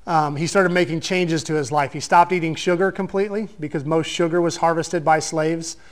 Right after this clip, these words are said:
Um, he stopped wearing dyed clothes. He wore completely undyed clothes because, um, and this wasn't just slaves. There was women and men that worked in the dye factories too, but the dyes were so toxic and so bad for people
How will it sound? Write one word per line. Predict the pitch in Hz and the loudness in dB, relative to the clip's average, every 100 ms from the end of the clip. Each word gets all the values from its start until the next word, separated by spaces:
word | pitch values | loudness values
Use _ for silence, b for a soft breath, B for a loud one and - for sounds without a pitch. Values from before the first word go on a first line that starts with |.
| b b b b - | b b b b 2
Um, | 170 156 147 143 139 - - | 4 6 4 0 -6 -10 -8
he | 170 | -6
stopped | - 196 185 | 4 6 6
wearing | 185 185 165 | 4 2 2
dyed | 135 147 175 156 | 2 4 4 0
clothes. | - 175 165 196 226 - 135 110 | -2 2 4 4 0 -6 -10 -4
He | 165 | 0
wore | 156 151 | 2 2
completely | - - 156 180 180 180 | 0 -6 -4 2 2 2
undyed | 175 170 180 165 160 170 151 | 2 0 2 6 6 6 2
clothes | - 175 185 156 | 2 4 4 2
because, | 156 151 165 151 131 - B B B B | -2 2 4 4 0 -6 B B B B
um, | 175 160 143 135 135 120 b b b - | 4 6 4 0 -8 -12 b b b 2
and | 185 | 4
this | 220 | 8
wasn't | 208 170 170 | 8 8 6
just | 151 156 | 2 2
slaves. | - 202 202 143 | 4 6 6 4
There | 160 | 2
was | 151 | 2
women | 151 175 175 170 170 | 0 0 0 -2 -2
and | 160 151 151 160 | -2 -2 -2 2
men | 208 196 | 2 2
that | 160 | 4
worked | 170 165 | 2 2
in | |
the | 160 | 0
dye | 147 156 156 | 4 4 4
factories | 175 156 160 143 | 2 0 0 -4
too, | - 202 | -2 0
but | 147 | -2
the | |
dyes | 135 156 175 185 | 0 4 4 4
were | 151 | 0
so | - - 196 | -4 0 0
toxic | 202 - 220 208 - 156 151 | 0 -4 -4 -4 -6 -6 -6
and | 147 | -8
so | - 202 196 | -4 0 2
bad | 202 196 202 | 6 6 4
for | 180 | 0
people | 151 156 147 143 | -4 -4 -2 -4